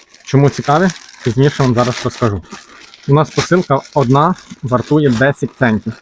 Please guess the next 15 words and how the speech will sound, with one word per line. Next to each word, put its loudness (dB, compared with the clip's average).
Чотири 0
гривні. 0
Чотири 2
гривні, 4
і -2
це, 0
ну, 0
без 0
приколів. -2
Реально 2
чотири 0
гривні. -4
Зараз 0
вам -2
розкажу -2